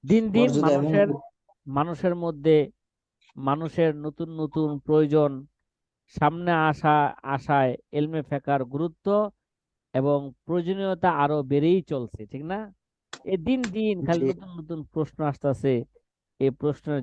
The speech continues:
Speaker 1: জবাব কি হইতে পারে? হ্যাঁ, যদিও অন্যান্য বস্তু বেশি এবং দীর্ঘদিন ব্যবহার ব্যবহারে তা গুরুত্ব মর্যাদা কমে যায়। কিন্তু এলমে ফেকার মর্যাদা কি হচ্ছে না?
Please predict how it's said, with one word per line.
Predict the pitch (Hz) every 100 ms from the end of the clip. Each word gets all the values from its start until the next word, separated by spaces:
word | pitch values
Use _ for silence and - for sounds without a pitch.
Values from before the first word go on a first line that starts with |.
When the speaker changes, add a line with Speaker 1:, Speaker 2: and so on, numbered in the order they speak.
| 127
Speaker 1:
জবাব | 123 151 156 -
কি | 151
হইতে | 143 139 135 131
পারে? | 123 113 101 - _ _ _ _ _ _ _ -
হ্যাঁ, | 180 170 123 127
যদিও | 165 165 214 214 220 180
অন্যান্য | 180 180 180 190 180 151
বস্তু | 156 - - 185 208 - _ _ _ _ _ _ -
বেশি | 120 165 170 160 220 208
এবং | 196 185 151
দীর্ঘদিন | 165 175 170 175 151 220 202
ব্যবহার | 175 175 170 165 165 156 - _ _
ব্যবহারে | 143 165 156 151 151
তা | 139 143
গুরুত্ব | 131 147 170 - 180
মর্যাদা | 160 156 151 147
কমে | - 160 151
যায়। | 123 110 - - _ _ -
কিন্তু | 160 160
এলমে | - 185 240 247
ফেকার | 196 202 196 185
মর্যাদা | 175 175 175 170
কি | - 151
হচ্ছে | 143 151 208
না? | 214